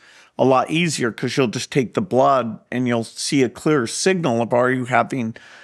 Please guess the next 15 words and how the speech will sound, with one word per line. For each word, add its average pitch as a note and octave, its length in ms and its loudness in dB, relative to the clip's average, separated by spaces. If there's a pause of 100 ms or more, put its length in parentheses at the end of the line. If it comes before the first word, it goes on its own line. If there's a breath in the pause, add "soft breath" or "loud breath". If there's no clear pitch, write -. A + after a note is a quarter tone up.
(200 loud breath)
an - 80 2
effect C3+ 400 2
or C3 80 0
not. G#2 360 -2
So C#3+ 380 2 (380 loud breath)
even A3+ 220 2
though C4+ 120 4
the A#3+ 120 0
brain D3+ 800 0 (120)
is C3+ 180 0
so F3+ 500 2
much E3 240 -2
more C#3+ 140 0
complicated B2 840 0
than B2 320 0